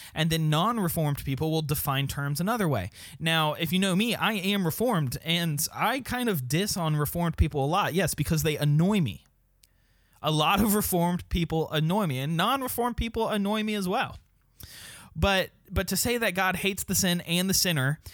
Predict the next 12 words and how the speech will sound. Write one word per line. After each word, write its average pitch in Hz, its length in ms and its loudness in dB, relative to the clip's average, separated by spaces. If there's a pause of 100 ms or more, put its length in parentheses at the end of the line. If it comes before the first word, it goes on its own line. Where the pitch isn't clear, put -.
(180)
is 156 160 0
something 196 440 0
that 180 100 0
is 165 100 0
pulled 196 320 0
out 196 140 2
of 185 80 0
Psalms, 170 580 0
out 156 220 0
of 190 100 -6
context, 160 720 -2
from 143 340 0